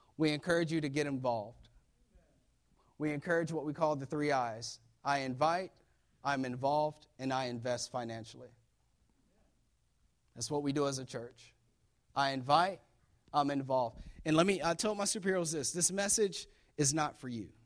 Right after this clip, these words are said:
This me-, J-, Jesus did this one time. He said, um, he said, "Eat of my flesh and drink of my blood." And it was like ten thousand people following him when he said that. And the Bible said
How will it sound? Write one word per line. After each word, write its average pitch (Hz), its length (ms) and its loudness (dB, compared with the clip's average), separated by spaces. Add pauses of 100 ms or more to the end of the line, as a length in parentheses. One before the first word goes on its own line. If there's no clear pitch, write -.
(1900)
This - 140 -6
me-, 170 100 -4 (380)
J-, 147 200 -8
Jesus 185 380 0
did 175 160 -2
this 151 160 0
one 139 140 -2
time. 127 220 -2
He 160 120 2
said, 160 300 4
um, 143 320 2 (640)
he 180 100 4
said, 175 260 4
"Eat 202 180 4
of 208 80 6
my 196 140 4
flesh 170 380 0
and 143 80 -2
drink 147 220 -2
of 143 60 -2
my 127 120 0
blood." 113 300 -4 (1040)
And 151 160 4
it 175 40 8
was 180 140 8
like - 280 4
ten 214 320 6
thousand 180 440 10
people 156 320 4
following 110 440 2
him 101 120 -10
when 110 140 -4
he 104 60 -6
said 104 280 -4
that. 85 200 -14 (1500)
And 147 160 4
the 147 40 4
Bible 196 380 8
said 156 460 6